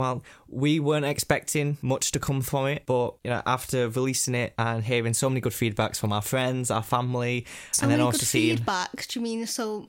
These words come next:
Speaker 2: much good feedback?
Speaker 1: So much good feedback. I'm Asian. I just, I can't. I'm tired. I've had a long week. So
Speaker 2: <sighs>
Speaker 1: for anybody who doesn't know,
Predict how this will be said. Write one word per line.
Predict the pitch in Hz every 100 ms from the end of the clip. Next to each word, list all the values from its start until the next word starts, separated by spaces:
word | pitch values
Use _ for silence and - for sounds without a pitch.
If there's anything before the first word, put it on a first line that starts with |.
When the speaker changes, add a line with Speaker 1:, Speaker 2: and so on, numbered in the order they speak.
| -
Speaker 2:
much | 226 208 -
good | - 190
feedback? | - 190 180 -
Speaker 1:
So | - 180
much | 180 180 165
good | 170
feedback. | 147 160 151 - -
I'm |
Asian. | 135 147 143 139 123
I | 127
just, | 123 - -
I | 120
can't. | - 135 131 123 123
I'm | 110
tired. | - 160 160 160 151
I've | 139 113
had | 175
a | 170
long | 139 135 131
week. | 120 -
So | - 135
Speaker 2:
<sighs> | 123 - - - - 269 233
Speaker 1:
for | -
anybody | 175 175 175 151
who | 170
doesn't | 151 135 113
know, | 113 110 107